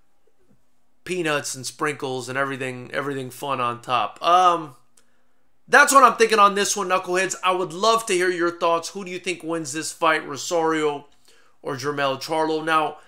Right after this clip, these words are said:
again, I give that prediction, and I wanna say I do think Rosario obviously has a chance to win. Big puncher, very physical, comes forward. But I just don't see him getting the job done with,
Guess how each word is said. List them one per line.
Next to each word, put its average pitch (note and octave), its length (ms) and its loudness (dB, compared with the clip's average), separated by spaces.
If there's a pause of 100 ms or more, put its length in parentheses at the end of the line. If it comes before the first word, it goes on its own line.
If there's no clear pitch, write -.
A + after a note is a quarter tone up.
(400)
again, G#3 300 4
I G3 100 6
give A#3+ 200 4
that A3+ 200 6
prediction, G#3+ 680 -2 (320)
and F3+ 100 -2
I F3 60 2
wanna G#3+ 220 0
say G#3+ 180 4
I F3+ 140 4
do D#3 380 -4
think G#3 460 -2
Rosario F3 580 0
obviously E3+ 480 2
has C#3+ 120 -6
a C3+ 80 -14
chance C#3+ 380 -6
to D3 100 -10
win. F#3+ 420 -4 (420)
Big F3+ 300 0
puncher, F3+ 600 -4 (320)
very E3+ 420 2
physical, E3+ 720 -4 (260)
comes D3 340 -4
forward. C#3+ 460 -2 (400)
But G#3 480 2 (240)
I F3 100 4
just F3+ 200 -2
don't F#3+ 180 0
see F3+ 180 -6
him E3 120 -4
getting D#3 220 -6
the C#3 60 -10
job C#3+ 380 2
done C#3+ 220 -6
with, B2 180 -8